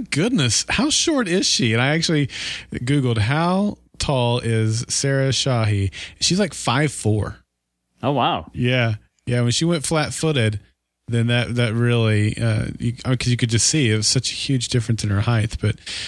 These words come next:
Speaker 1: you know, <laughs> you gotta be more effective with, with, I, I don't know how women do it in heels, to be honest with you. My, my hat's off to you ladies who, who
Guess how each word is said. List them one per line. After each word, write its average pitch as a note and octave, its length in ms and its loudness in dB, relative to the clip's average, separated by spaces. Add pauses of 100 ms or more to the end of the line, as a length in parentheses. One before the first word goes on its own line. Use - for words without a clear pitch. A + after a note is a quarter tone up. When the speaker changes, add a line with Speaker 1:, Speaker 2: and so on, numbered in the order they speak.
(140)
Speaker 1:
you E3+ 140 2
know, F#3+ 140 4 (320)
<laughs> - 340 -8
you E3+ 160 0
gotta A3 240 2
be D3 140 2
more B2+ 180 2
effective A#2 480 0
with, A2+ 160 -2
with, B2 260 -2
I, D3+ 240 -2
I E3 120 0
don't D3+ 100 2
know B2 100 2
how A#2+ 140 2
women A#2 260 2
do A#2 140 0
it A2 60 0
in G#2 80 0
heels, G#2 260 0
to - 80 -12
be G#2+ 140 0
honest G2+ 280 0
with G#2+ 160 -2
you. A2+ 160 0
My, B2 300 0
my B2 240 0
hat's B2 300 0
off A2 160 0
to A2+ 100 -4
you G#2 100 2
ladies G#2 300 0
who, G#2+ 200 0
who G#2+ 300 0